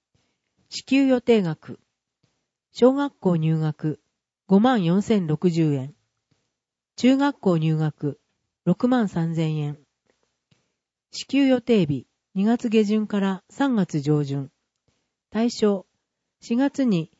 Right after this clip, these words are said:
小中学校に入学予定の子がいて、次の要件をすべて満たす保護者。令和六年一月一日現在、市内在住で、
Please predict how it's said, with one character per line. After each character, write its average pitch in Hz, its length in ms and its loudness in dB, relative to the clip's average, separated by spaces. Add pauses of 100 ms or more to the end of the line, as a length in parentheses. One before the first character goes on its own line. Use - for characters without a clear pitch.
(120)
小 254 240 4
中 240 240 2
学 233 200 2
校 175 180 0
に 160 140 0
入 190 200 4
学 214 240 2
予 214 100 6
定 170 240 0
の 151 120 -2
子 151 140 -4
が 151 120 -2
い 147 80 -4
て、 156 260 -8 (480)
次 294 240 0
の 185 140 4
要 165 180 4
件 156 300 -2
を 143 140 -6
す - 140 -4
べ 269 120 4
て 160 120 -2
満 143 140 -6
た 196 120 -2
す - 100 -2
保 147 100 0
護 160 140 -2
者。 - 180 -10 (1700)
令 262 200 6
和 202 100 6
六 170 240 2
年 165 180 0
一 160 200 -4
月 247 180 0 (160)
一 220 120 0
日 214 200 -2
現 190 260 0
在、 139 260 -4
市 - 180 -6
内 208 200 2
在 160 240 2
住 151 240 0
で、 147 220 -4